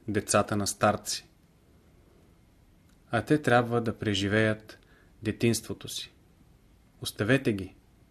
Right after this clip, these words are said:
Нека си поиграят и да се радват на тези крилати дни. После,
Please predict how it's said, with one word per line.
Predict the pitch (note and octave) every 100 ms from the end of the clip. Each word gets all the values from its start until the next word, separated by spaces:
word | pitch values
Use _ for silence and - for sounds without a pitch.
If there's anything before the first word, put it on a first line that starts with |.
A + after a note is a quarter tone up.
| _ - - - - -
Нека | B2 C3
си | C3 C3+
поиграят | - A2+ G2+ A2 A#2 C3 - - _ - _ - - _ _ _ -
и | B2
да | A2
се | - A2
радват | A2+ B2+ B2+ C3
на | A2+ -
тези | A#2 A2 A2+
крилати | - G#2+ G#2 G#2+ A2
дни. | G2 G#2 G#2 - _ _ _ _ _ _ - _ _ - _ _ _ -
После, | A#2 A#2+ A2